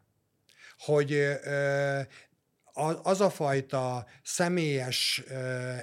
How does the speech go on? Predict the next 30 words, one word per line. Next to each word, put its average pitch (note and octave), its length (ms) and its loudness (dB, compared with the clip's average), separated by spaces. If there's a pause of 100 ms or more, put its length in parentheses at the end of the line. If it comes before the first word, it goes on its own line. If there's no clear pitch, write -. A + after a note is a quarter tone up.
erény, A#2+ 600 -2 (100)
ami C3 280 -6
korábban C3+ 520 -2
megvolt C3 440 -6
az A#2+ 120 -12
ifjú C3 320 -10
Gyurcsányban, A#2 840 -6 (320)
a A#2+ 420 -4
vonzerő C#3 640 2
az, A#2+ 220 -6
az, C3+ 140 -6
hogy C#3+ 100 -4
magával D3 540 0
tudott B2 340 -4
ragadni, A#2+ 720 0 (260)
hogy, C3 320 -6
hogy, C3 420 -4
hogy C#3+ 240 -6
igazodási D3+ 720 2
pont C#3+ 340 -2
volt B2+ 240 -2
nagyon C#3 260 -2
sok A#2+ 240 -8
ember A#2 340 -8
számára, E3 680 -6 (300)
ez D#3 240 -2
veszett A2+ 460 -8
el, C3+ 360 -4 (300)
ö, B2 580 -8 (280)
ami, D3 440 0